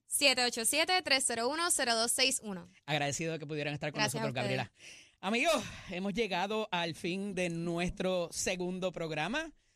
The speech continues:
Speaker 2: Espero lo hayan disfrutado y, ¿verdad? Eh, dentro de todo, seguiremos esta conversación con la cual, eh, quiero interactuar con ustedes,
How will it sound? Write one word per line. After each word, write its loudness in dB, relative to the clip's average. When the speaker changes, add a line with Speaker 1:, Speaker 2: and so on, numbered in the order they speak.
Speaker 2:
Espero 0
lo -2
hayan 0
disfrutado 0
y, -4
¿verdad? -4
Eh, 0
dentro -2
de -2
todo, 0
seguiremos -2
esta -4
conversación -4
con -2
la 0
cual, -2
eh, 0
quiero -2
interactuar -2
con -2
ustedes, -2